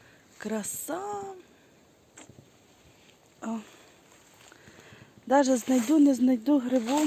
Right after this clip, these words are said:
гриба. Такий в лісі чистий воздух, що й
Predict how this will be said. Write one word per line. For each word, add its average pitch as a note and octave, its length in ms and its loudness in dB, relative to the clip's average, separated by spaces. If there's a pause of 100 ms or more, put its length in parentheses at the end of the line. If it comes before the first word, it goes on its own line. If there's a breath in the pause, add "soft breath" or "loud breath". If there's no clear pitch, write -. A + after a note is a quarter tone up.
(140)
гриба. B3+ 500 2 (440 loud breath)
Такий D#4 360 2
в C4 60 0
лісі C4 360 0
чистий B3 540 -2 (320)
воздух, A#3 440 -4
що - 160 -8
й A#3+ 120 -2